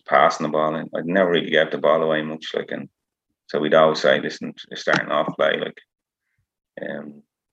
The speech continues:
and he, he's, listen, he, he's, he's a nice way about him. He's lovely style of football as well, Liam has, and, um, seems good, good manager as well.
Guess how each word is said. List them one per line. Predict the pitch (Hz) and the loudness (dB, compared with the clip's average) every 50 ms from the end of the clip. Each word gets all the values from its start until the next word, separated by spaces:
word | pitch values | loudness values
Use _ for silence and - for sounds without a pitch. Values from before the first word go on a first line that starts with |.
| _ _ _ _ _ - | _ _ _ _ _ -16
and | 76 73 | -14 -12
he, | 73 71 - | -10 -10 -10
he's, | - 78 - - - - - - | -10 -12 -12 -14 -18 -20 -14 -10
listen, | - 80 - - 73 | -10 -8 -8 -8 -10
he, | 69 - 76 - | -8 -10 -12 -12
he's, | _ - 78 73 - - - - | _ -12 -12 -12 -12 -12 -16 -16
he's | 80 76 73 | -14 -12 -8
a | 78 | -6
nice | 73 76 80 78 - | -4 -2 -2 -2 2
way | 73 71 73 73 | 4 6 6 6
about | 73 76 76 76 73 | 6 4 4 4 2
him. | - 71 | 0 -4
He's | 73 76 - - - - - - - - - - _ - | -8 -8 -10 -12 -16 -16 -16 -16 -16 -18 -20 -16 _ -2
lovely | 82 80 80 78 | -2 -2 0 -2
style | 71 - 78 76 73 71 | 0 2 2 2 4 2
of | 67 | 0
football | - 78 78 78 - 78 76 78 | 0 0 0 4 4 4 4 4
as | 78 78 | 2 4
well, | 80 80 82 80 | 4 4 4 4
Liam | 78 80 80 80 - | 2 0 0 -2 -2
has, | 80 80 78 - | -2 -2 -2 -4
and, | 78 78 - - _ _ _ _ _ _ _ _ _ _ _ _ _ - - - - - - | -6 -8 -8 -10 _ _ _ _ _ _ _ _ _ _ _ _ _ -10 -10 -8 -8 -6 -6
um, | - - - - - - - _ _ _ _ _ _ _ _ _ _ _ - - _ _ _ _ _ _ _ - | -4 -4 -6 -8 -10 -14 -20 _ _ _ _ _ _ _ _ _ _ _ -20 -20 _ _ _ _ _ _ _ -10
seems | - - - - - - | -8 -8 -8 -8 -6 -4
good, | - - - - | -4 -4 -2 -2
good | - - 73 | -2 0 0
manager | 69 64 69 73 73 71 73 71 | 2 2 2 2 0 -2 -4 -4
as | 71 | -2
well. | 73 73 76 76 - | -2 0 -2 -2 -4